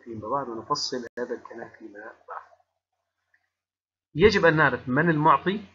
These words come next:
واهب ومن المستلم. يجب أن نحدد شيئين، هو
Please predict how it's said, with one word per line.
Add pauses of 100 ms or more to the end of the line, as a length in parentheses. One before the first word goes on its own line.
(120)
واهب
ومن
المستلم. (480)
يجب
أن
نحدد (520)
شيئين، (200)
هو